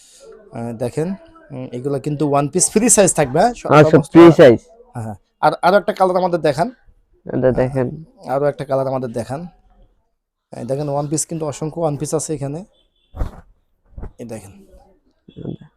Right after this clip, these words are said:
Speaker 1: ওয়ান পিস গুলা কিন্তু অনেক সুন্দর সুন্দর ওয়ান পিস থাকবে। এই দেখেন, ডিজিটাল প্রিন্টের কাপড় না এগুলো সব?
Speaker 2: হুম, আড়ি কাজের।
Speaker 1: তো এগুলো দামটা যদি একটু বলতেন।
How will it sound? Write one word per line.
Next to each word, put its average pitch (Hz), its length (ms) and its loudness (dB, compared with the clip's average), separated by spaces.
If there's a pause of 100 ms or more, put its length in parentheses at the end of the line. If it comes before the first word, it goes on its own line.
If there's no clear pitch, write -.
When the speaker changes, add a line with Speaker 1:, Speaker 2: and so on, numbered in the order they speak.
(120)
Speaker 1:
ওয়ান 139 160 -8
পিস 143 160 -10
গুলা 147 180 -4
কিন্তু 143 220 -6
অনেক 139 200 -6
সুন্দর 135 400 -10
সুন্দর 131 280 -10
ওয়ান 123 140 -8
পিস 117 160 -12
থাকবে। 120 260 -10 (1200)
এই 117 100 -16
দেখেন, 110 260 -20 (1700)
ডিজিটাল 165 360 -2
প্রিন্টের 147 360 -4
কাপড় 110 240 -4
না 117 60 -6
এগুলো 147 160 -4
সব? 185 160 -2 (300)
Speaker 2:
হুম, 139 240 4 (120)
আড়ি 139 240 8
কাজের। 147 300 10 (220)
Speaker 1:
তো 165 60 0
এগুলো 185 200 4 (120)
দামটা 170 320 4
যদি 180 140 2
একটু 170 160 0
বলতেন। 147 280 2